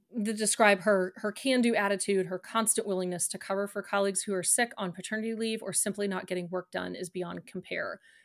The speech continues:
What she lacks in expertise or deep experience, she makes up for in willingness to try and desire to learn.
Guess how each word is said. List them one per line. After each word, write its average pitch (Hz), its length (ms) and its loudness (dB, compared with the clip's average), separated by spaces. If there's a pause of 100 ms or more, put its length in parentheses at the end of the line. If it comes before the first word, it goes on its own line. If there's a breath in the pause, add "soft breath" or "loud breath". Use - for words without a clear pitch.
(140)
What 214 120 0
she 240 160 -2
lacks 220 300 4
in 208 40 -2
expertise 269 540 -4
or - 100 -4
deep 185 200 -4
experience, 208 500 0
she - 220 -6
makes 185 240 -4
up - 100 -6
for 208 180 -6
in 175 100 -4
willingness 180 420 -4
to - 80 -10
try 170 280 -8
and 170 220 -8
desire 165 320 -6
to 165 80 -10
learn. 202 420 0